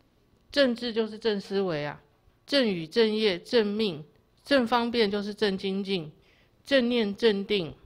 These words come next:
<coughs> 这叫做色灭道基。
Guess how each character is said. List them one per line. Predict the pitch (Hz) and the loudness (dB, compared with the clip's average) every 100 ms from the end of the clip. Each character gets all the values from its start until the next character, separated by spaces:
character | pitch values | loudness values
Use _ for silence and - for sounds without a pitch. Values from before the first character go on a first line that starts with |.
| - _ - _ _ - _ _ _ _ - - | -20 _ -20 _ _ -20 _ _ _ _ -20 -16
<coughs> | 190 - _ _ _ _ _ - _ _ _ _ _ _ - - - _ - | -16 -18 _ _ _ _ _ -20 _ _ _ _ _ _ -20 -20 -20 _ -4
这 | 285 | -2
叫 | 262 247 | 4 2
做 | 233 240 214 190 190 _ _ _ _ _ _ _ _ _ _ _ _ _ _ _ _ _ 208 - | 4 2 2 -2 -8 _ _ _ _ _ _ _ _ _ _ _ _ _ _ _ _ _ -12 -12
色 | - - 302 233 | -14 4 6 8
灭 | 233 240 214 175 - _ _ | 6 2 2 0 -8 _ _
道 | 233 202 | 4 4
基。 | 196 202 202 202 | 0 -4 -6 -6